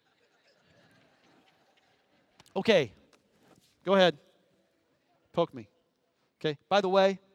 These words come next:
seriously, uh, taking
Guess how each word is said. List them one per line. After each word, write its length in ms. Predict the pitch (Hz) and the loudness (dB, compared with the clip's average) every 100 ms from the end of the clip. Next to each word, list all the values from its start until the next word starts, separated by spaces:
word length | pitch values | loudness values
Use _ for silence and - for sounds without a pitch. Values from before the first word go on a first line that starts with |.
| _ _ _ _ _ _ _ _ _ - | _ _ _ _ _ _ _ _ _ -12
seriously, 640 | - - 226 196 - 135 - _ | -6 -2 -2 -2 -4 -8 -10 _
uh, 80 | - - - - _ _ _ _ _ | -14 -14 -20 -20 _ _ _ _ _
taking 520 | - 226 233 214 190 | 0 0 0 -8 -10